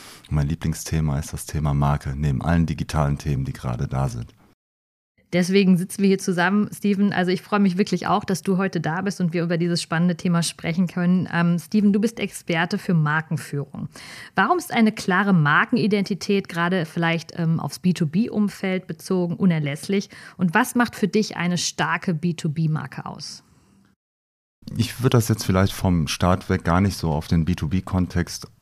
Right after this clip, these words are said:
Speaker 1: an sich eingrenzen, sondern lass uns einfach mal beim Thema Marke bleiben und was eigentlich eine Marke wirklich letztendlich tut.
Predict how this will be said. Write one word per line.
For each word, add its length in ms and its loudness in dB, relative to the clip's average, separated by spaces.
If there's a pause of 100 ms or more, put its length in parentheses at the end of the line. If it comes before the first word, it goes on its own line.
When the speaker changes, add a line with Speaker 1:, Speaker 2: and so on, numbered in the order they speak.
(120)
Speaker 1:
an 160 2
sich 480 0
eingrenzen, 800 2 (300)
sondern 220 4
lass 160 4
uns 100 4
einfach 240 0
mal 140 2
beim 180 2
Thema 300 2
Marke 360 2
bleiben 440 2
und 100 2
was 180 -2
eigentlich 280 0
eine 100 -2
Marke 400 0
wirklich 320 -8
letztendlich 560 -6
tut. 320 -2